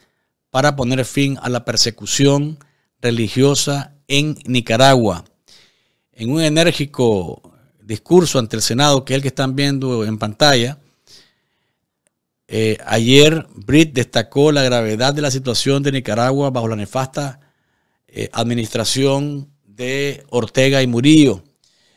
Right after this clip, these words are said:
Según afirmó la senadora, la dictadura ha incrementado los ataques en contra de la Iglesia Católica y otras denominaciones cristianas, incluyendo la Iglesia Evangélica Puerta de la Montaña.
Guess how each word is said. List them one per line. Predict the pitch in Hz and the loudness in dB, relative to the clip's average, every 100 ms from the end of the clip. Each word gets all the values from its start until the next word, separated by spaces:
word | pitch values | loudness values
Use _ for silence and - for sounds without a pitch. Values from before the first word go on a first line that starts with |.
| _ _ | _ _
Según | - 139 156 175 | 0 4 4 4
afirmó | 160 156 139 147 | 2 2 -2 -2
la | 160 | 0
senadora, | 147 143 131 156 139 127 - _ _ _ _ _ | -2 -2 -2 0 2 0 -4 _ _ _ _ _
la | 113 | -10
dictadura | 117 127 - 127 139 156 156 151 - _ _ _ _ | -8 -8 -2 0 2 4 4 4 -4 _ _ _ _
ha | 131 | -2
incrementado | 156 160 160 143 127 147 160 | 0 0 -2 -2 0 2 4
los | 156 | 2
ataques | 131 - 147 151 143 | 0 2 0 0 -4
en | 143 | -4
contra | 123 131 120 127 | -2 -6 -2 -2
de | 120 | 0
la | |
Iglesia | 113 127 131 143 | 0 0 0 -2
Católica | 123 - 143 147 143 - 156 - | -4 2 2 2 -2 -2 -2 0
y | 123 | 2
otras | 135 139 143 | 2 0 -4
denominaciones | 143 139 131 107 127 139 - | -2 -2 -4 -4 -4 -6 -6
cristianas, | 113 - 151 156 143 101 - - _ _ _ _ _ _ | -10 -2 2 2 0 -4 -8 -10 _ _ _ _ _ _
incluyendo | 143 143 170 147 147 160 156 | -6 -2 2 4 4 4 2
la | 143 | 0
Iglesia | 123 131 156 | 0 0 0
Evangélica | 143 123 120 143 143 143 - | -2 -2 -4 -4 -4 -8 -6
Puerta | 131 143 143 143 147 135 | 0 0 0 -6 -10 -10
de | 101 131 143 - | -6 -6 -6 -4
la | 120 127 | 0 0
Montaña. | 131 117 - 127 117 98 87 | -2 -6 2 2 2 -2 -10